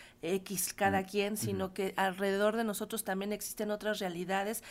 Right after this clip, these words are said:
Speaker 1: que también pueden ser muy desafiantes y
Speaker 2: Mm.
Speaker 1: que tenemos que ayudar y ser empáticos, pero sobre todo respetuosos, ¿no?
Speaker 2: Claro, e incluirlos.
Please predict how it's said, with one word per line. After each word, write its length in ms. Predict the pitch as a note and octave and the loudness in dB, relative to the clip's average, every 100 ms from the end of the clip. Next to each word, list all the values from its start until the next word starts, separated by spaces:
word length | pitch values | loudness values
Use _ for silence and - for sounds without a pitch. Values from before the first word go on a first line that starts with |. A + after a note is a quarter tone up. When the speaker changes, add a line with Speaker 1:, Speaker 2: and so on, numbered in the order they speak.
| - | -16
Speaker 1:
que 120 | - F#3 | -10 -4
también 400 | E3+ F#3 B3 C#4 | -2 0 0 0
pueden 240 | C#4 C4 | 0 0
ser 180 | B3+ A#3 | 0 0
muy 160 | A3+ | 0
desafiantes 760 | G#3+ F#3+ E3+ - F#3 F3+ A3 A#3 - - - | 0 -2 -4 -2 -2 -2 -4 -6 -10 -16 -8
y 100 | F2+ | -4
Speaker 2:
Mm. 40 | |
Speaker 1:
que 100 | F#3 | -2
tenemos 440 | F#3 F#3+ G#3 G#3+ | -2 -2 0 -2
que 160 | - G#3 | 0 0
ayudar 440 | G3 F#3 F3 F#3+ | 2 0 0 0
y 60 | F#3+ | 0
ser 260 | F#3 F#3+ - | -4 -6 -4
empáticos, 760 | F#3+ F#3 G3+ F#3 G3 - A#3+ | -4 0 2 0 0 -6 -8
pero 160 | - F3+ | -6 -6
sobre 240 | - D#3 | -6 -6
todo 200 | D#3+ F3+ | -2 -2
respetuosos, 760 | F#3 D#3+ - D3 - C#3 - - | 0 -4 -6 -6 -6 -8 -10 -6
¿no? 60 | G#2+ | -2
Speaker 2:
Claro, 340 | A#2 B2 A#2 - C3 | 0 0 -4 -4 2
e 60 | |
incluirlos. 800 | C3+ C3+ E3 G3 G3+ B2+ G2 - | 2 2 0 0 0 0 0 -4